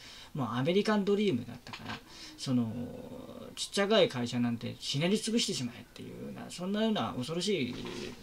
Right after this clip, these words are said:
ところだったんですね。で、それで、それに負けじとならんもんかっつって、パッカードは大きな会社になって、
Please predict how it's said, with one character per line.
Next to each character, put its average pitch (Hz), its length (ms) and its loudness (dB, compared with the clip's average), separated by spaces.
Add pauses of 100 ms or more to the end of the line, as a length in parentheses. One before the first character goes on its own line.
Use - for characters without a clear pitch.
と 127 80 -8
こ 127 100 -8
ろ - 60 -4
だ - 60 -6
っ - 40 -8 (100)
た - 60 -6
ん - 80 -8
で - 80 -10
す - 80 -8
ね。 180 120 0 (680)
で、 202 220 8
そ 196 160 4
れ 208 120 8
で、 208 320 10 (480)
そ 180 180 6
れ 180 80 8
に 185 100 4
負 160 160 0
け 190 140 4
じ 190 120 4
と 202 100 10
な 196 80 8
ら 196 80 8
ん 202 40 6
も 190 80 8
ん 165 80 6
か 139 100 4
っ 131 40 2
つ - 60 -8
っ - 20 -10
て、 170 100 4
パ 147 120 0
ッ 135 80 0
カ 139 140 2
ー - 20 4
ド 147 80 6
は 151 280 10
大 147 440 4
き 143 160 -2
な 120 160 0
会 131 200 2
社 127 140 0
に 127 80 2
な 123 80 2
っ - 20 -2
て、 131 380 2